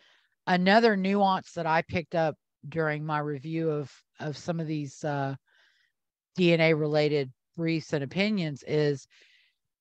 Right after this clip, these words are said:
it appears that when Elwyn went out the front door of the house, he was being pursued by Skinner, who dropped the knife on the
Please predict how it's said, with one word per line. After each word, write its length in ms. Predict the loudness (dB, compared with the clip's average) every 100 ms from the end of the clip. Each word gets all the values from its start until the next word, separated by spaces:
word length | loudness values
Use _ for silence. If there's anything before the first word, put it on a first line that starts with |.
| _
it 160 | 4 4
appears 680 | 2 -2 2 4 4 2 0
that 320 | 2 2 0 _
when 260 | -4 -4 -2
Elwyn 500 | 2 4 4 0 0
went 160 | -2 -2
out 220 | -2 -4
the 80 | -12
front 360 | -2 -2 -2
door 300 | -2 0 0
of 120 | -2
the 80 | -4
house, 760 | -4 0 2 0 -2 -14 -20 _ _ _ _ _ _ _ _ _ _ _ _ _ _ _
he 220 | 0 4
was 180 | 4 2
being 320 | 2 0 0
pursued 880 | -6 -8 -6 0 2 2 0 -6 -12 -20 _ _ _ _ _
by 360 | 4 6 6 2
Skinner, 800 | -6 -14 0 0 0 -4 -6 -12 _ _ _
who 180 | -4 -4
dropped 400 | 0 4 4 2
the 80 | -4
knife 320 | -2 -2 -4
on 240 | -6 -6 -6
the 300 | -8 -8